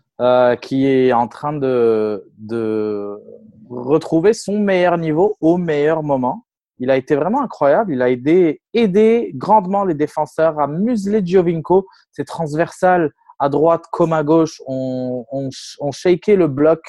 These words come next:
euh, le bloc torontois. Ça les a vraiment, vraiment dérangés.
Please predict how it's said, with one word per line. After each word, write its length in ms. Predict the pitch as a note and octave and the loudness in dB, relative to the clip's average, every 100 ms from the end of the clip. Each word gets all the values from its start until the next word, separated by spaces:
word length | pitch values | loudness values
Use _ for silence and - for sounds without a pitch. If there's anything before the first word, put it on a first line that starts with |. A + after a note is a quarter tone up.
| - _ _ - - | -20 _ _ -20 -4
euh, 500 | C3+ B2+ B2+ B2+ A#2+ | 0 2 4 4 2
le 160 | A#2+ C3 | 2 0
bloc 420 | A#2+ A#2 E3+ E3 - | -2 2 2 2 -2
torontois. 560 | C#3+ C#3+ C#3 D#3+ G3+ | -2 -2 0 2 2
Ça 160 | - B2+ | 0 -2
les 160 | B2 | 0
a 80 | C3 | -2
vraiment, 400 | A#2 B2 C3+ C#3 | -2 -4 0 0
vraiment 320 | B2+ C3 B2+ | -2 -4 -4
dérangés. 560 | B2+ B2 A#2+ A#2 C3 | -2 -2 -2 -4 -6